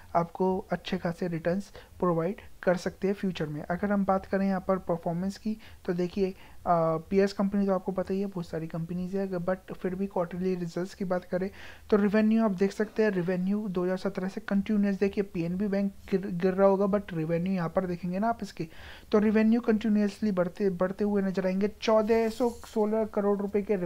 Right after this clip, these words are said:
revenue अभी अगर हम देखें September में, तो September में कितने दो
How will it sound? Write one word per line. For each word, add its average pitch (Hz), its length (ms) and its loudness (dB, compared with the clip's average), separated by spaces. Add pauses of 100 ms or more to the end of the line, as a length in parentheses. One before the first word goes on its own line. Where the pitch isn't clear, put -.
revenue 180 280 -2
अभी 196 280 0 (260)
अगर 196 220 4
हम 196 120 2
देखें 190 220 0
September 190 580 0
में, 202 160 0 (380)
तो 214 100 2
September 208 440 0
में 208 160 2
कितने 226 260 -2
दो 214 600 2